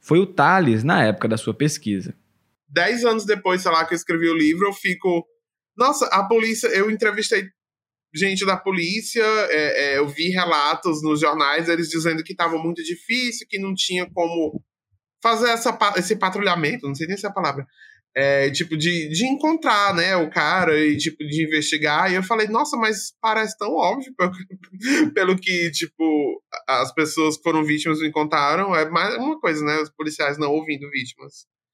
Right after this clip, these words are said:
Speaker 1: É difícil dizer exatamente como o nome de McDonald surgiu para os investigadores, mas eu tenho uma pista. Revirando os arquivos do jornal O Povo,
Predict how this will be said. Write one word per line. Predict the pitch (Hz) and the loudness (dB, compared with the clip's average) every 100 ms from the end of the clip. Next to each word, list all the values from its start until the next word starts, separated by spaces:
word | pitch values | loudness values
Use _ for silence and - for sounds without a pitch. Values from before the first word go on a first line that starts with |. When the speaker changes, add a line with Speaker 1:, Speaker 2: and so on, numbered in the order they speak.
| _ _ _ _ | _ _ _ _
Speaker 1:
É | 170 | 0
difícil | 202 - - 254 247 139 | 2 0 2 2 4 2
dizer | 127 123 123 | 4 4 4
exatamente | 113 135 151 110 120 135 113 - - _ | 4 4 4 2 4 2 0 -6 -10 _
como | - 190 233 | 0 4 6
o | 240 | 6
nome | 170 185 196 | 4 4 4
de | |
McDonald | 175 175 175 135 123 139 143 | 4 2 2 4 4 4 2
surgiu | - 214 190 123 113 | 0 2 4 4 4
para | 117 | 4
os | 113 | 2
investigadores, | 117 113 110 120 139 110 92 - - - _ _ _ _ | 2 0 2 4 4 4 2 -2 -12 -20 _ _ _ _
mas | 117 | 2
eu | 127 | 2
tenho | 120 123 | 4 4
uma | 156 | 4
pista. | 185 117 101 - - _ _ _ _ _ _ _ | 2 0 0 -2 -10 _ _ _ _ _ _ _
Revirando | 147 151 185 220 | 4 6 6 6
os | |
arquivos | 180 135 - 180 196 | 6 4 2 2 4
do | 123 | 4
jornal | 120 117 110 | 4 4 4
O | 104 | 2
Povo, | - 147 131 101 | 4 4 4 2